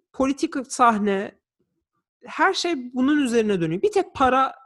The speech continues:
gerçek üzerine dönüyor abi. Para dışındaki her şey, e, böyle bir,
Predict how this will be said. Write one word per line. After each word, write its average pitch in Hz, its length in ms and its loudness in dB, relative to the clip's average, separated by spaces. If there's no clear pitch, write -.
gerçek 185 460 0
üzerine 151 400 -8
dönüyor 139 380 -12
abi. 170 120 -16
Para 294 260 2
dışındaki 285 460 -2
her 320 220 2
şey, 254 340 -8
e, 185 60 -4
böyle 330 240 -6
bir, - 200 -6